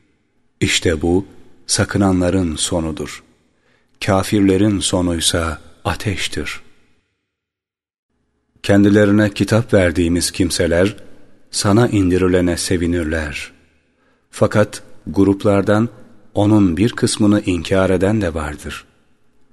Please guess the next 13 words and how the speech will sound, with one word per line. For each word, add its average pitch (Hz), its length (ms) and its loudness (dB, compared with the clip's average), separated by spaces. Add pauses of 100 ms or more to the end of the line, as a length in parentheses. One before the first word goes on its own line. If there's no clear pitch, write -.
(180)
De 95 260 2
ki, - 300 -8 (760)
"Bana 101 480 0 (460)
sadece 104 680 0 (120)
Allah'a 92 540 0
kulluk 90 420 0
etmem 90 440 -2 (500)
ve 90 120 2
ona 92 320 2
ortak 92 420 -2
koşmamam 80 640 -2
emrolundu." 78 720 -6 (840)
"Ben 98 400 2